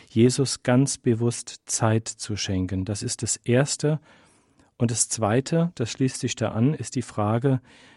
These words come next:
wie können wir uns gegenseitig stärken? Wie können wir gegenseitig Menschen mitnehmen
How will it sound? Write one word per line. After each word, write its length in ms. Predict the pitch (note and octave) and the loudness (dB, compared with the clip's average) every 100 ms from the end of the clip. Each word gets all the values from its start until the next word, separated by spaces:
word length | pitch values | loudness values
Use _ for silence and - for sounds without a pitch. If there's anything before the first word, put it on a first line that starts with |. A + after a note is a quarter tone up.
| - | -4
wie 100 | B2 | -2
können 300 | - C3+ C#3+ | 4 4 4
wir 140 | C3+ | 2
uns 200 | A#2+ - | -2 -6
gegenseitig 880 | - B2 C#3 - A2+ A#2 A2+ A2+ - _ _ - | -2 0 0 -2 -2 -2 -4 -8 -8 _ _ -12
stärken? 720 | - A2 G#2+ A#2+ G#2 F2+ - _ _ - _ - | -4 0 2 0 -4 -6 -8 _ _ -20 _ 0
Wie 80 | A#2 | 0
können 380 | C3+ C#3+ D3+ | 4 4 4
wir 100 | C3 | 0
gegenseitig 720 | A2 B2 D3 C#3+ B2 A#2+ - | 0 0 0 0 -2 -2 0
Menschen 400 | A#2 B2 C#3 B2+ | 2 4 4 4
mitnehmen 680 | B2 E3 - A2 G#2+ B2+ C#3 | 4 4 2 4 6 4 2